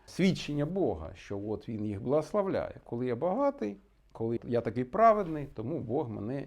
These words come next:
і благословляє». І от саме, коли ми згадаємо інші свідчення Господа фарисеям: «Горе вам, горе вам, горе вам!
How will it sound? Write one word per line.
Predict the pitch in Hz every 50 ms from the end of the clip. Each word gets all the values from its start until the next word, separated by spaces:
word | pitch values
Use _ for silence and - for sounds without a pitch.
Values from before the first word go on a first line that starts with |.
| - -
і | 120 120 127
благословляє». | 120 110 107 107 104 104 104 - - 120 113 113 107 98 76 - - - - _ _ _ _ - - - - - - - - - - - - -
І | - 131
от | 143 165 151 -
саме, | - - 220 214 208 196 180 151 143 151 - -
коли | - 139 147 156 160
ми | 151 139
згадаємо | 123 120 127 139 143 147 143 131 123 - - -
інші | - 170 170 165 156 143 147 - - 120 110 98 - - - - - - - - -
свідчення | - - - 120 139 147 143 - - 123 113 104 104
Господа | 95 110 127 117 - - - 90 87 - - - _ _ _ _ -
фарисеям: | - 104 110 104 - - - 117 101 85 82 78
«Горе | 80 80 76 101 139 170 175 160 - 110
вам, | 92 87 87 82 82 87
горе | 87 98 127 160 185 185 160 127 110
вам, | 101 92 90 87 90
горе | 98 95 110 156 196 202 196 160 131 117
вам! | 101 95 80 67